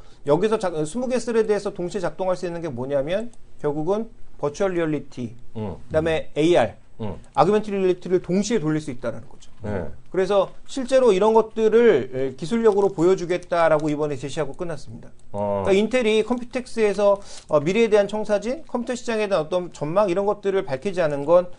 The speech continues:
Speaker 2: 음.
Speaker 1: 어, 오랜만이라고 좀 기사에 나오고 있고요.
Speaker 2: 네.
Speaker 1: 그다음에 이번에 또 지피유 업체, 대표적인 지피유 업체인, 어, 이 엔비디아 같은 경우에는, 어, 지티엑스 일공팔공이라고 하는 걸 내놨는데요. 어, 이것도 스펙 대비 성능이 떨어지는 게 아니냐, 벤치마크를 돌려보면 떨어진다라는 얘기가 나오고 있습니다만 어디에 최적화했냐면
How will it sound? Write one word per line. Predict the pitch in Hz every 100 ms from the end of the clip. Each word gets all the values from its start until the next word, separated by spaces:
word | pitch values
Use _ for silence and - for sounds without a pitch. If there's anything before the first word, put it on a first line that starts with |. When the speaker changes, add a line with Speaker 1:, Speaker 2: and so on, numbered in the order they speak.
| -
Speaker 2:
음. | 87 76
Speaker 1:
어, | -
오랜만이라고 | 123 131 220 226 214 190 160 147 135 113 110
좀 | 147 120
기사에 | - 165 160
나오고 | 110 107 107
있고요. | - 175 185 110
Speaker 2:
네. | 104 87 - - - -
Speaker 1:
그다음에 | - 196 240 233
이번에 | 202 214 214 208
또 | 196
지피유 | 196 175 226 214
업체, | 208 - 160
대표적인 | 143 151 202 190 190
지피유 | 156 - 190 180
업체인, | 180 180 175 196 196 - - -
어, | 113 123 117 -
이 | 127
엔비디아 | 127 175 226 214
같은 | 196 196 190
경우에는, | 175 160 143 131 202 - -
어, | 135
지티엑스 | 165 156 240 233 220
일공팔공이라고 | 214 220 220 226 214 196 180 160
하는 | 160 151
걸 | 147
내놨는데요. | 123 127 120 113 147 160 - - - - -
어, | 147
이것도 | 165 240 262 254
스펙 | 247 - 285
대비 | 277 254 240 233 196 147
성능이 | - 262 254 240
떨어지는 | 247 247 247 240
게 | 202
아니냐, | 151 175 139 147
벤치마크를 | 156 156 226 220 214
돌려보면 | 196 165 175 185 185
떨어진다라는 | 226 247 233 226 208 196
얘기가 | 170 165 175
나오고 | 151 127 165
있습니다만 | 180 165 151 147 180
어디에 | 127 147 220
최적화했냐면 | 220 208 208 190 165 151 139 190